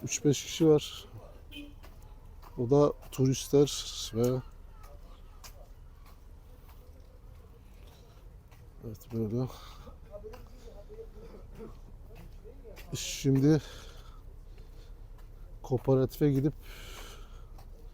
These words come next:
Avedi Sikat akbarımızı göreceğiz. Evet, açık olan şurası Sarıyer börekçisi var. Yaz kış açık arkadaşlar.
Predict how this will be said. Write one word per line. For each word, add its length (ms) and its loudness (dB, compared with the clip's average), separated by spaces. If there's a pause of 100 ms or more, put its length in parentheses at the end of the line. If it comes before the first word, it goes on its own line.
(1500)
Avedi 340 4
Sikat 440 2
akbarımızı 640 4
göreceğiz. 760 2 (1400)
Evet, 180 -2
açık 320 2
olan 220 8
şurası 360 4
Sarıyer 380 8
börekçisi 420 6
var. 240 4
Yaz 200 4
kış 200 -8
açık 240 2
arkadaşlar. 760 -2